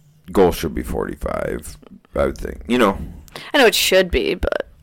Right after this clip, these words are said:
Speaker 2: we'll get there.
Speaker 1: Okay. Um,
Speaker 2: 'Cause then I also, like, I, I don't even want it just to be working out. Like, I also want it, like, to be stretching and
Speaker 1: Sure.
Speaker 2: rolling out and stuff, too.
Speaker 1: So those should be your shorter days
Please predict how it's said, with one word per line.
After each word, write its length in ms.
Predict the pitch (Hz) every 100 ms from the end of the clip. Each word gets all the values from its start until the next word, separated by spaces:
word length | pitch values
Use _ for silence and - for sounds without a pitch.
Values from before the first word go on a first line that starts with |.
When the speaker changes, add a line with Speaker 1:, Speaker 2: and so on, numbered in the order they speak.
| -
Speaker 2:
we'll 160 | 226 208
get 160 | - -
there. 160 | 214 - - - -
Speaker 1:
Okay. 240 | 95 80 - _ _ _ -
Um, 480 | 87 85 82 78 78 - - - - - - - - - - - _ -
Speaker 2:
'Cause 120 | 240
then 120 | 269
I 120 | 254 240
also, 280 | 233 220
like, 400 | 196 175 175 - - _
I, 200 | 226 226 - - - -
I 80 | 240
don't 160 | 285
even 160 | 277 247
want 160 | 220
it 80 | 208
just 220 | 190 190 -
to 60 |
be 100 | 185
working 360 | 170 165 - 156
out. 200 | 156 -
Like, 180 | - -
I 120 | -
also 220 | 170 165
want 180 | 165 160
it, 200 | 160 -
like, 320 | - - - - _ _ _
to 80 | -
be 80 | -
stretching 520 | - - - - - 190 - -
and 80 | 185
Speaker 1:
Sure. 80 | 175
Speaker 2:
rolling 240 | 175 -
out 120 | - -
and 80 | -
stuff, 220 | - -
too. 180 | - 208 - - -
Speaker 1:
So 180 | - 87
those 360 | 76 95 101
should 240 | - 87 78
be 80 | 80
your 300 | 73 73 73
shorter 500 | - - 76 78 85
days 540 | 90 95 98 - -